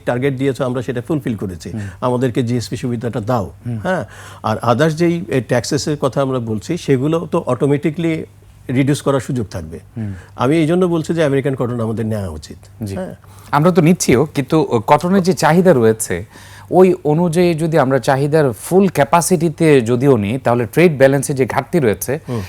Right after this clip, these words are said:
Speaker 2: সেটাকে ফুলফিল হবে নাকি আমাদের বিমানই কিনতে হবে এই ব্যালেন্স ঘাটতির জন্য?
Speaker 1: আমার মনে হয় না বিমান কেনার দিকে যেতে হবে।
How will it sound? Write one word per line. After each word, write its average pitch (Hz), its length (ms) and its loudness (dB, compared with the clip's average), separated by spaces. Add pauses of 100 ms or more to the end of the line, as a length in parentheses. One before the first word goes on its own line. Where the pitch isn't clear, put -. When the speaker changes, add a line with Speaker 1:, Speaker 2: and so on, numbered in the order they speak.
(100)
Speaker 2:
সেটাকে 139 380 2
ফুলফিল 156 480 0
হবে 160 260 2
নাকি 107 240 -2
আমাদের 117 320 0
বিমানই 139 420 2
কিনতে 92 320 -6
হবে 80 240 -12 (280)
এই 113 160 0
ব্যালেন্স 110 420 0
ঘাটতির - 300 -8
জন্য? 90 180 -14 (520)
Speaker 1:
আমার 147 240 4
মনে 151 260 4
হয় 143 120 2
না 139 100 2
বিমান 123 340 2
কেনার 117 320 -2
দিকে 113 200 0
যেতে 104 240 -2
হবে। 82 320 -8